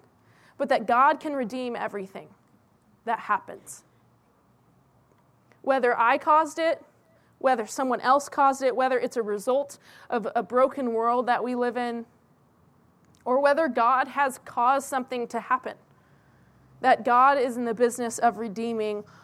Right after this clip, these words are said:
all things." But it still remains, regardless of the cause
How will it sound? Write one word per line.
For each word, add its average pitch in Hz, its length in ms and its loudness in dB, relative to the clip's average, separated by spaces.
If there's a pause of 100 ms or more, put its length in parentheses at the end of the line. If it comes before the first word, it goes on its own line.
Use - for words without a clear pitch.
(180)
all 208 160 2
things." - 720 -14 (2000)
But 302 100 -2
it 262 80 -8
still 403 380 0
remains, 254 760 -4 (840)
regardless 294 600 0
of 330 120 -2
the 247 80 -2
cause 226 500 0